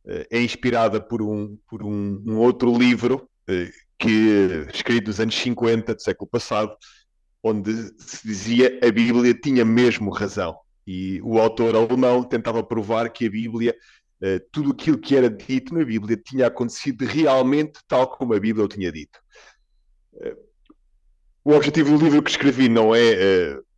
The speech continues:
não é contestar as teses deste autor alemão, não é provar que a Bíblia nunca tinha ou nunca teve razão, eh, ou não tem razão,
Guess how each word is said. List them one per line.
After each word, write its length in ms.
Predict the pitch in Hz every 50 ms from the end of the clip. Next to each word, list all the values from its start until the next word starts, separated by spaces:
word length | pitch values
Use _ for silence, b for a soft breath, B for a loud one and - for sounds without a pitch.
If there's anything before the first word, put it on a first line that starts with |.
| _ _
não 160 | - 110 104 101
é 80 | 98
contestar 800 | 98 - - 190 170 143 131 120 - - - - - 131 120 117
as 200 | 110 104 - -
teses 460 | - - 127 120 110 95 - - - -
deste 220 | 104 104 101 - 101
autor 260 | 95 95 - 101 98
alemão, 480 | 104 110 110 107 104 104 110 120 127 - b b b b b b b
não 160 | 120 127 131
é 80 | 127 127
provar 500 | 131 131 127 123 110 127 127 127 127 -
que 120 | - 123
a 40 | 113
Bíblia 320 | 120 135 135 127 131 131
nunca 400 | 127 131 147 156 151 151 - 139
tinha 560 | - - - 165 147 131 123 110 95 82 - - _ _ _ _ _ _ _ -
ou 80 | 110 113
nunca 320 | 120 135 143 135 - 127
teve 380 | - - 143 135 123 107 90 87
razão, 580 | - 110 110 98 104 117 110 110 127 147 - b b b b b b b b b b b b b _ -
eh, 540 | 117 117 113 110 110 110 110 110 113 113 - - - _ _ _ _ _ _ _ _ -
ou 120 | 113 113
não 160 | 110 110 110 104
tem 240 | - 127 117 117
razão, 480 | 92 104 107 92 98 120 117 127 147